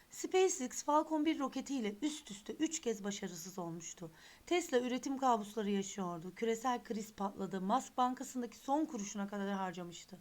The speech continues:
Hatta daha önce de dediğimiz gibi eşinden borç para almak zorunda kaldı. Dördüncü roket fırlatma denemesi hem SpaceX'in hem de Musk'ın son şansıydı.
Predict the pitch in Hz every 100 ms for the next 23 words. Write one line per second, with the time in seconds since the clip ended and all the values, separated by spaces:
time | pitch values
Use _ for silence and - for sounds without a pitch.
0 | - - - - - 381 - 254 240 269
1 | 302 269 233 220 208 190 220 254 - 196
2 | 175 175 - - - 302 - 277 226 240
3 | 269 330 - 294 285 277 262 233 202 196
4 | 185 190 175 165 170 - - - - -
5 | 220 233 226 262 311 302 294 269 - 233
6 | 220 220 240 220 202 175 170 165 190 196
7 | - - - - 349 339 269 302 285 -
8 | 208 - 190 202 202 269 320 294 214 214
9 | 208 208 - 233 - 247 233 - 175 175
10 | 175 165